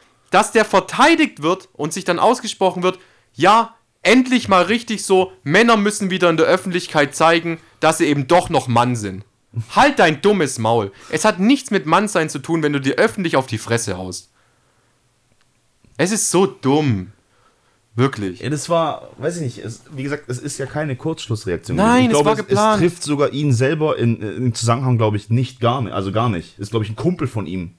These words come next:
Speaker 1: Ja, ja, doch, ja, ja, glaub, ja, ja, ja.
Speaker 2: Also er hat es, ihm selber wurde nicht mal Leid zugefügt, nur er mag den halt nicht und sein Kumpel wurde dadurch halt beleidigt.
Speaker 1: Genau, die
Speaker 2: Oder
Speaker 1: Aussage war ja auch von ihm danach, äh, er hat's getan, weil er hätt's mal verdient gehabt oder sowas war's doch.
Speaker 2: Ja, irgendwie sowas,
Speaker 1: Genau.
Speaker 2: ja.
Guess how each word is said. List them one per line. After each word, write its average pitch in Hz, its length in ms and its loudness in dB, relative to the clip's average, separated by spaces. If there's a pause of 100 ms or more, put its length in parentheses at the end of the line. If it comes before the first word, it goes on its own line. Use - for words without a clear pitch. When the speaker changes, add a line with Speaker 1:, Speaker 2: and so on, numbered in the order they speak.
(120)
Speaker 1:
Ja, 202 460 4
ja, 226 340 4 (160)
doch, 214 240 0
ja, 196 240 2
ja, 175 160 4
glaub, 170 340 0
ja, 147 160 4
ja, 165 140 4
ja. 151 240 2 (320)
Speaker 2:
Also 104 180 -2
er 110 120 2
hat 131 120 2
es, 127 240 -2 (260)
ihm 139 180 2
selber 139 260 2
wurde 135 180 2
nicht 127 180 0
mal 110 100 2
Leid 107 240 0
zugefügt, 143 440 -8
nur 110 200 2
er 104 120 4
mag 110 280 0
den 139 160 -4
halt 120 160 -2
nicht 139 160 -6
und 117 100 0
sein 110 140 0
Kumpel 120 240 -2
wurde 95 160 -4
dadurch 87 220 -4
halt 90 140 -2
beleidigt. 87 300 2
Speaker 1:
Genau, 156 80 4
die 147 100 0
Speaker 2:
Oder - 140 4
Speaker 1:
Aussage 175 260 -2
war 160 120 4
ja 190 80 2
auch 180 100 2
von 151 140 -6
ihm 147 120 -6
danach, 139 420 0
äh, 117 320 0 (180)
er 120 100 2
hat's 147 220 -2
getan, 131 340 -2
weil 139 120 2
er 123 120 0
hätt's 135 300 -4
mal 123 160 0
verdient 127 400 -4
gehabt 95 260 -4
oder 92 120 -8
sowas 98 280 -8
war's 95 220 -6
doch. 95 140 -8
Speaker 2:
Ja, 131 120 2
irgendwie 143 220 2
sowas, 110 260 0
Speaker 1:
Genau. 87 140 -4
Speaker 2:
ja. 101 60 -8